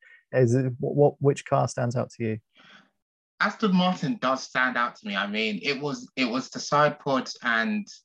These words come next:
Speaker 2: yeah, it was the side pods and the, um, the darker green livery that really caught my eye. But I have to, and I even get,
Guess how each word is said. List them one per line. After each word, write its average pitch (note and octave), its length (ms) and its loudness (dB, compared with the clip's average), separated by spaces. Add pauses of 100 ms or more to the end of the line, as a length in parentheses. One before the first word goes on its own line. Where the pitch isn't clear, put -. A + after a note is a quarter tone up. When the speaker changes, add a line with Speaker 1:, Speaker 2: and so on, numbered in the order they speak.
(400)
Speaker 2:
yeah, A#2+ 260 2
it A2+ 80 -2
was B2 160 -4
the - 120 -12
side D#3 320 2
pods A#2 460 -4
and G#2+ 320 0
the, G#2+ 560 -2
um, G2 380 -4 (120)
the A2+ 80 -6
darker C3 480 0
green A#2+ 480 0 (360)
livery G2 520 -6
that F#2+ 180 -2
really A2 240 -2
caught - 320 -10
my G2+ 260 0
eye. F#2 260 0 (440)
But G#2 420 0 (100)
I B2 100 0
have C#3 240 0
to, - 140 -12 (340)
and A2+ 140 -6
I B2+ 100 4
even C3 260 -2
get, A#2+ 200 -6